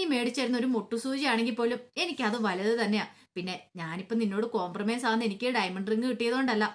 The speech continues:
നീ എൻ്റെ അടുത്ത് വന്ന് സോറി പറഞ്ഞല്ലോ അതുകൊണ്ടാ" എന്ന് പറഞ്ഞു. അങ്ങനെ അവർ രണ്ടുപേരും കൂടെ സെറ്റായി. ആ സമയം മഹിമയും മത്സൂനൊക്കെ താഴെ നിൽക്കുക. ഇതുവരെയായിട്ടും എന്താ ഒരു ഒച്ചയനക്കൊന്നും കേൾക്കുന്നില്ലോ,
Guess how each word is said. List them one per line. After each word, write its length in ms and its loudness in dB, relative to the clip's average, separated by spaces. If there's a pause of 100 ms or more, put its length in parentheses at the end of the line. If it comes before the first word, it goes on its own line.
(300)
നീ 120 -6
എൻ്റെ 180 2
അടുത്ത് 160 -2
വന്ന് 180 0
സോറി 380 2
പറഞ്ഞല്ലോ 400 2 (220)
അതുകൊണ്ടാ" 460 0 (180)
എന്ന് 180 -4
പറഞ്ഞു. 240 -2 (320)
അങ്ങനെ 240 2
അവർ 220 4
രണ്ടുപേരും 340 2
കൂടെ 140 0
സെറ്റായി. 480 -2 (420)
ആ 160 -10
സമയം 340 -2
മഹിമയും 440 -2
മത്സൂനൊക്കെ 520 -2
താഴെ 340 -6
നിൽക്കുക. 280 -2 (380)
ഇതുവരെയായിട്ടും 500 -4
എന്താ 180 0 (100)
ഒരു 140 -6
ഒച്ചയനക്കൊന്നും 560 -4
കേൾക്കുന്നില്ലോ, 580 -2